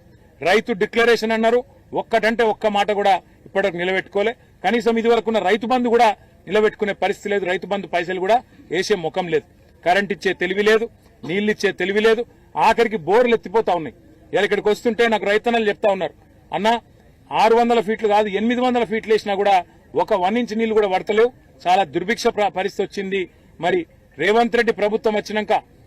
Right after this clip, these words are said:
నీళ్లేమో పాతాళంలో పోయినాయి, నిధులేమో ఢిల్లీకి పోతున్నాయి,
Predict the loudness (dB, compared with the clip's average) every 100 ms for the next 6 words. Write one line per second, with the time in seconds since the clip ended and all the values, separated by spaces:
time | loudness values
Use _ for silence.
0 | _ -10 -2 0 2 2 4 2 -2 _
1 | _ 2 2 4 2 4 0 2 2 2
2 | 0 -4 -20 -10 -4 2 2 2 -2 0
3 | 0 2 2 2 0 -2